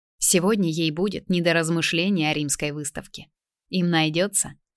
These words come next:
чем заняться и без неё. О картинах, вернее, о том, что везти в Италию через три месяца, если всё-всё продалось,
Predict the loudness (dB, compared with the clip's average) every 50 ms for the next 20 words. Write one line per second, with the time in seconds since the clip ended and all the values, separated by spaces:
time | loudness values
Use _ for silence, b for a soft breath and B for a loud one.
0 | _ _ -2 0 2 2 2 2 2 0 0 0 -2 -2 -2 -4 -4 -4 -6 -16
1 | _ _ _ _ _ _ _ _ _ _ -6 -6 -2 -2 -2 -2 0 -2 -2 -2
2 | -4 -6 -8 -14 _ _ _ _ _ _ _ _ _ _ _ _ _ 0 0 2
3 | 4 4 2 2 2 0 0 2 2 0 0 -4 -8 -16 _ _ _ -6 0 2
4 | 4 4 6 4 4 6 4 4 2 0 0 2 2 2 2 2 -2 -4 -4 0
5 | 0 2 4 4 4 4 4 4 2 2 2 2 2 2 0 2 4 4 4 6
6 | 6 4 2 2 0 0 0 0 0 0 0 0 0 2 2 2 2 0 0 0
7 | -2 -2 -2 -2 -2 -4 -10 _ _ _ 6 6 6 6 6 2 2 2 2 0
8 | 2 2 0 0 0 2 2 2 2 2 2 0 2 4 4 4 6 4 4 2
9 | 0 -4